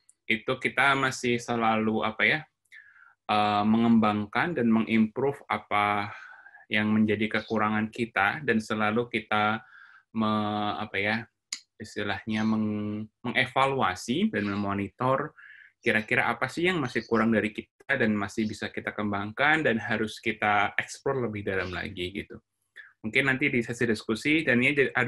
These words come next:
beberapa pertanyaan juga ya dari, apa namanya, eh, peserta. Mungkin nanti dijawabnya di sesi sel-, selanjutnya Mas Yadi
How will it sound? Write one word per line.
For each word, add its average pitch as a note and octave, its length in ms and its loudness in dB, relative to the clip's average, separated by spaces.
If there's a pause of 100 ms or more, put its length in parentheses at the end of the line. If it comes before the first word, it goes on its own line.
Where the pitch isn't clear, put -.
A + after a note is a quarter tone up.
beberapa A2+ 400 0
pertanyaan A2 560 0
juga G2+ 320 -4
ya D3 240 0
dari, G2 560 -2 (640)
apa A2 320 -4
namanya, G#2+ 640 -4
eh, F#2 480 -6
peserta. A2+ 640 -2 (960)
Mungkin B2 240 4
nanti C#3+ 240 0
dijawabnya A#2 400 2
di B2 160 2
sesi A2+ 400 0
sel-, A2+ 240 -6
selanjutnya A#2+ 480 2
Mas C3 240 0
Yadi G#2+ 180 2